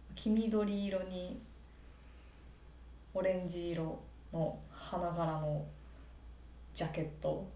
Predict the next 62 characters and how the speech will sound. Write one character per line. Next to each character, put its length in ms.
着 80
て 140
て、 180
し 100
か 60
も 100
そ 160
の 140
素 180
材 220
が 80
な 100
ん 80
か 80
ち 120
ょ 40
っ 20
と、 300
な 80
ん 40
て 100
い 40
う 40
の、 100
レ 220
ー 20
ス 160
と 80
い 80
う 80
か 140
シ 160
フ 140
ォ 140
ン 40
み 80
た 160
い 80
な 80
感 260
じ 140
で、 340
し 100
か 100
も 160
な 100
ん 120
か 160
こ 300
う、 40
中 300
に 200
こ 260
う 40
ゴ 100
ム 80
で、 220
ゴ 120
ム 160
が 120
通 140
っ 20